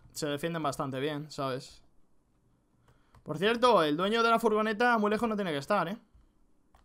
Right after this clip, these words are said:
Que bueno, si le hemos estado endiñando a larga distancia, el Notas lo que estará ahora mismo es detrás de una piedra, diciendo, "¿Y ahora qué?", ¿sabes?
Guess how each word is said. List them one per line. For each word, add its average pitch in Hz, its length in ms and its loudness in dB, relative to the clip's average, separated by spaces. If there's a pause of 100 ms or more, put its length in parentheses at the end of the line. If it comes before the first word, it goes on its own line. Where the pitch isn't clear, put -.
(640)
Que 160 80 -4
bueno, 156 280 0
si 139 240 -6
le 143 60 -4
hemos 165 180 -6
estado 185 180 -6
endiñando 170 360 -4
a 160 60 -2
larga 160 240 0
distancia, 165 400 -6
el 151 80 -4
Notas 165 360 -2
lo 139 140 -6
que 127 60 -8
estará 139 260 -6
ahora 151 140 -2
mismo 151 240 -4
es 143 60 -4
detrás 143 260 -6
de 151 60 -6
una 139 140 -6
piedra, 160 360 -2 (640)
diciendo, 147 580 -4 (400)
"¿Y 165 80 -2
ahora 202 160 2
qué?", 165 180 0
¿sabes? 165 480 -4